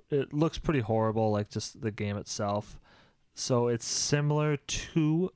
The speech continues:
Castles of Mad King Ludwig, where that, the gameplay I didn't enjoy, but it's got nice art. This has much better gameplay, and I don't like the art. So if you could meld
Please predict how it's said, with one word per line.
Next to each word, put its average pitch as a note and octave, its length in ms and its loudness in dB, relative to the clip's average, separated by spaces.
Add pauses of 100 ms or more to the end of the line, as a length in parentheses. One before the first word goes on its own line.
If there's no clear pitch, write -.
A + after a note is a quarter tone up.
Castles D#3 640 0
of C#3+ 80 0
Mad C3+ 240 0
King C#3 240 0
Ludwig, C3 500 0
where A#2 340 2 (160)
that, B2 340 2
the B2+ 100 -2
gameplay B2 520 0
I G#2 40 0
didn't C3 300 -2
enjoy, B2 460 2
but A#2 120 0
it's - 140 -4
got A2+ 240 0 (160)
nice B2+ 300 -2
art. A#2 340 0 (580)
This C#3 240 2
has A#2+ 160 0
much A#2+ 240 -2
better D3+ 240 2
gameplay, B2 680 2 (260)
and A2 100 0
I G2+ 60 0
don't A2 160 4
like G2+ 160 -2
the F#2+ 160 -4
art. F2+ 180 -6 (460)
So B2 160 -2
if G#2 120 -2
you A2 60 -2
could G#2+ 140 -2
meld A#2 460 2